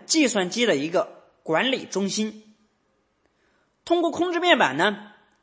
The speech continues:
我们可以对计算机进行日常的管理和系统的设置，例如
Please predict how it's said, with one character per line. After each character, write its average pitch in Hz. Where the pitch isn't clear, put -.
我 214
们 240
可 -
以 262
对 269
计 320
算 220
机 214
进 277
行 196
日 349
常 156
的 156
管 165
理 226
和 -
系 285
统 127
的 131
设 285
置， -
例 226
如 175